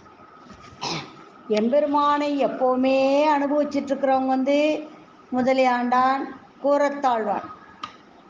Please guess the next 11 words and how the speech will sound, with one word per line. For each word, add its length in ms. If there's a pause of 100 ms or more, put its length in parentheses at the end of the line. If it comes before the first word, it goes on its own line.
(180)
அவங்க 440
கிட்ட 180
இருக்க 240
பக்தி 400
என்கிட்ட 280
இருக்கா? 500 (1600)
கிடையாது. 480 (1200)
அந்த 200
பக்தி 400
என்கிட்ட 400
கிடையாது, 540